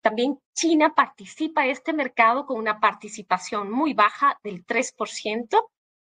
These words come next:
y otros países como Japón también ingresan al mercado boliviano con el cero coma siete por ciento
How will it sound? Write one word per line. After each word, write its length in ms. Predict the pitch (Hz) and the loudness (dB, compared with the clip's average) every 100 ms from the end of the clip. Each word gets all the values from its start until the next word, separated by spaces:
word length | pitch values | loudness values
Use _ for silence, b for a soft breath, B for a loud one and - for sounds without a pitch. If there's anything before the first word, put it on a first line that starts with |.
| _ _ - | _ _ 4
y 180 | 339 370 508 - _ | 6 8 6 0 _
otros 360 | 226 226 277 - | 4 4 2 4
países 480 | 302 247 - 254 | 4 4 -2 -4
como 300 | - 247 208 196 | -2 -4 -4 2
Japón 520 | 247 - 240 247 - _ - | 2 4 0 -2 -6 _ -4
también 300 | 214 226 240 | -2 0 -2
ingresan 580 | 240 226 214 269 - 349 | -2 -2 4 4 4 2
al 120 | 311 | 4
mercado 380 | 302 302 233 247 | 2 4 4 4
boliviano 600 | 247 254 262 226 202 208 | 0 -2 0 2 0 -2
con 180 | 220 190 | -4 -2
el 80 | 175 | 0
cero 280 | - 220 233 | 2 2 2
coma 220 | 214 190 | 0 -2
siete 300 | - 196 208 | 0 -2 -2
por 180 | 190 185 | -4 -4
ciento 500 | - 190 185 208 | -2 -2 2 2